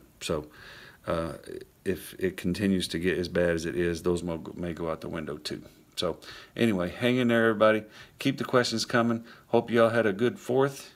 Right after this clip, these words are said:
and, uh, happy Canada Day that I found out was, that was before our Fourth, and that's reason to celebrate. So enjoy.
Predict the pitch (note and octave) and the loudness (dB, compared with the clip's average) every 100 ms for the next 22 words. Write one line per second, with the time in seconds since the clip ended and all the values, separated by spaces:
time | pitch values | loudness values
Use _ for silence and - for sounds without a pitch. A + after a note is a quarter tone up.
0 | - G2 F#2+ F#2+ F2+ - - _ - F2+ | -6 -2 0 0 -4 -10 -20 _ -4 -2
1 | E2+ - - A#2+ G2+ B2+ D3 A#2+ F2 E2+ | 0 0 2 2 2 0 0 0 0 0
2 | A2 B2 - - F#2+ F#2 - F#2+ F#2 F#2+ | -2 -6 -16 -6 0 0 2 2 2 0
3 | F2+ E2+ - - - - - G2+ A2 - | -2 -4 -8 -14 -20 -18 -4 -2 -2 -6
4 | - F#2+ F2 F#2+ F#2 G#2+ C3 F#2 F#2+ A2 | -6 -2 -2 0 0 0 -2 -2 -2 -4
5 | - - - - - F#2+ F2+ F2+ F#2+ A#2 | -12 -20 -20 -18 -6 -2 -2 -2 0 0
6 | - - - - _ - G2 G#2+ A2 A#2 | 0 -10 -16 -20 _ -4 2 4 4 2
7 | C#3 D#3+ E3 F2+ D2 - _ _ - G#2 | 2 2 0 -2 -4 -10 _ _ -4 0
8 | G2 G2 - - - - _ _ _ - | 0 -2 -12 -20 -20 -20 _ _ _ 0
9 | C3+ - - - B2 C3 F#3+ G#3+ | 2 0 -4 2 4 4 2 -2